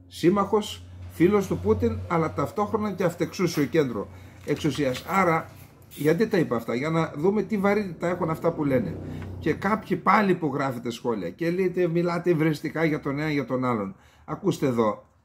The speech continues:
δεν είναι για να ξεσπάμε τώρα και να λέμε, «Είναι, α, το αλήτης ο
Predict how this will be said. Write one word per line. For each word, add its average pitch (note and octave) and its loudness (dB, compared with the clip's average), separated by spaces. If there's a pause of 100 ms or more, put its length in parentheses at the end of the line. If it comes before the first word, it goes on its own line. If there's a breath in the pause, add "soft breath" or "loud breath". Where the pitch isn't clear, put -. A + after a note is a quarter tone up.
(300)
δεν A#3+ 4
είναι C4 2
για D3 4
να B2 0
ξεσπάμε A2+ -4
τώρα G2 -2
και G#2 -6
να G2+ -4
λέμε, A2 0
«Είναι, A2+ 0
α, A#2 -6
το A2 0
αλήτης A2+ 0
ο A#2 -2